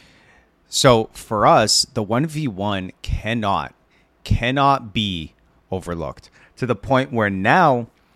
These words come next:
we're actually focusing on one v one defending. And even in the rondo positional situation sessions that we have, we still do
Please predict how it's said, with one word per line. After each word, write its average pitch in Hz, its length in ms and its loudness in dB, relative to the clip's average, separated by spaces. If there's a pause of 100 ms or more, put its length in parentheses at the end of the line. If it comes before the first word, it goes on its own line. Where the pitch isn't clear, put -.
(160)
we're 113 180 0
actually 110 420 0
focusing 101 760 -4
on 95 460 0
one 98 160 -2
v 98 100 -4
one 92 200 -4
defending. 110 580 0 (880)
And 117 340 0
even 123 400 -4
in 107 340 -6
the 92 400 -8 (240)
rondo 98 640 0
positional 92 720 -8
situation 107 720 -2
sessions 90 480 -4
that 87 180 -2
we 90 140 -8
have, 85 380 -6 (580)
we 110 160 -2
still 120 320 0
do 98 600 -2